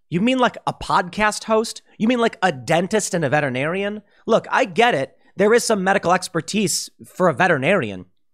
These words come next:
But wha-, what does a vet have to do with what Joe Rogan's talking about? And a science podcaster who does experiments with, like, starting fires or something? I mean, cool stuff, to be completely honest, but that's it?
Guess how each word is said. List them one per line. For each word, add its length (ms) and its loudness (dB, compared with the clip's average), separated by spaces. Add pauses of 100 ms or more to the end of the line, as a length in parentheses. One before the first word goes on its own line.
(260)
But 200 0
wha-, 180 2
what 180 4
does 100 -2
a 60 2
vet 200 4
have 140 4
to 80 0
do 200 2
with 140 4
what 200 0
Joe 160 4
Rogan's 400 2
talking 320 0
about? 260 -6 (260)
And 160 0
a 80 -2
science 480 -2
podcaster 640 0
who 100 0
does 160 0
experiments 640 -2
with, 160 -6
like, 240 0 (280)
starting 340 0
fires 500 0
or 80 0
something? 360 -2
I 40 0
mean, 140 -2
cool 240 0
stuff, 360 0
to 60 -8
be 120 0
completely 400 0
honest, 280 0
but 340 -2 (300)
that's 240 0
it? 220 4